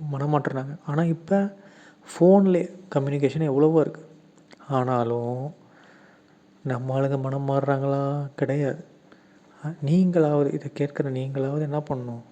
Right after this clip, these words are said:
மனம் மாறலாம். ஏன்னா ஏசப்பா அவ்வளோ பவர்ஸை கொடுத்தது எதுக்கு தான்? மனம் மாற சொல்லுங்கடா, பாவத்திலே போயிட்டுருக்காங்கடா,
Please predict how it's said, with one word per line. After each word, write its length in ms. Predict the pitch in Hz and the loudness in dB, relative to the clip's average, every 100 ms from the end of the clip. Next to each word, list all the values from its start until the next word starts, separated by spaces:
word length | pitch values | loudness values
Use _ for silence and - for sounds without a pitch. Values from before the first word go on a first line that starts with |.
| - - - _ - | -20 -20 -20 _ -10
மனம் 300 | 123 143 160 | -6 -2 -2
மாறலாம். 520 | 143 123 127 127 123 - - - | -2 -4 -4 -6 -8 -10 -20 -12
ஏன்னா 220 | 131 135 165 | -4 0 2
ஏசப்பா 420 | 131 151 175 165 | 2 2 2 2
அவ்வளோ 320 | 156 139 135 135 | 4 6 4 2
பவர்ஸை 340 | 135 143 - 175 | -2 -4 -2 0
கொடுத்தது 320 | 156 151 175 | 2 4 4
எதுக்கு 220 | 160 165 | 4 4
தான்? 280 | 160 147 139 - - - - - 139 | 2 0 -4 -14 -20 -20 -20 -14 -8
மனம் 340 | 110 127 151 | -6 0 2
மாற 260 | 160 160 156 | 2 2 2
சொல்லுங்கடா, 460 | 160 156 156 156 156 | 2 2 2 2 2
பாவத்திலே 520 | 151 151 160 160 156 | 2 2 2 2 2
போயிட்டுருக்காங்கடா, 1120 | 160 160 156 - 160 160 151 156 151 156 160 | 2 2 0 0 -2 0 0 0 0 2 0